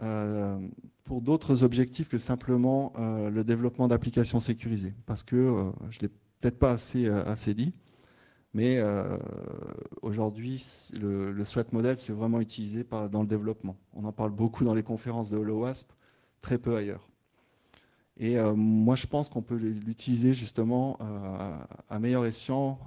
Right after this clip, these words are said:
et généraliser l'approche threat modeling pour gérer la sécurité dans, dans l'entreprise de façon un peu plus générale. Donc c'est ça que je voudrais vous montrer maintenant. Ici, on a, euh, un I S M S. Ici, on a un threat model.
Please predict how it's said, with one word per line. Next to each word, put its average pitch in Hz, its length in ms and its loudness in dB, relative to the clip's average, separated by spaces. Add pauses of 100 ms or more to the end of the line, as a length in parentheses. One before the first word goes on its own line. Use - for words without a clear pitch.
(100)
et 101 200 -2
généraliser 123 720 2
l'approche 117 580 -2
threat - 300 2
modeling 123 460 2 (800)
pour 127 160 0
gérer 120 220 4
la 123 120 2
sécurité 113 500 -2
dans, 107 300 0
dans 110 120 -2
l'entreprise 113 460 -4
de 113 80 0
façon 113 300 -2
un 113 40 4
peu 110 120 2
plus 113 160 -2
générale. 107 480 2 (160)
Donc 110 140 -8
c'est 107 100 -6
ça 127 100 4
que 127 60 10
je 117 80 6
voudrais 117 200 8
vous 120 120 4
montrer 120 280 4
maintenant. 120 400 4 (1800)
Ici, 123 260 2
on 127 140 10
a, 117 400 6
euh, 57 400 -4
un 120 100 8
I 127 80 12
S 127 220 10
M 123 120 0
S. - 380 -4 (580)
Ici, 123 220 2
on 131 100 12
a 117 80 12
un 113 60 10
threat 123 300 8
model. 127 400 10